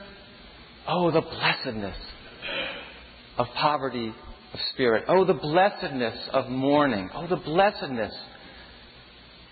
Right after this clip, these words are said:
of the meek." That phrase, "Oh, the blessedness," it contains, it transmits somehow a sense of the awe and of the mystery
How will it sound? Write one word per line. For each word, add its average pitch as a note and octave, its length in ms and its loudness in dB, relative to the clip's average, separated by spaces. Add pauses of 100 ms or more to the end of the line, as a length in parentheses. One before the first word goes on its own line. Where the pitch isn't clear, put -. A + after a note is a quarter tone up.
(300)
of A#2 140 0
the C3 80 0
meek." B2 520 0 (2500)
That C3 140 4 (120)
phrase, D3+ 600 4 (320)
"Oh, D#3 400 6
the D3+ 80 2
blessedness," C3+ 600 2 (380)
it C#3+ 140 -4
contains, D#3+ 920 0 (360)
it C#3 140 2 (640)
transmits D#3+ 680 4
somehow E3 580 2 (220)
a C3 80 -4 (200)
sense G3 280 2 (440)
of A#2+ 160 -6
the C3+ 140 -2
awe C3+ 580 2 (220)
and C3+ 140 0
of D3 120 4
the E3 80 2
mystery F3+ 640 2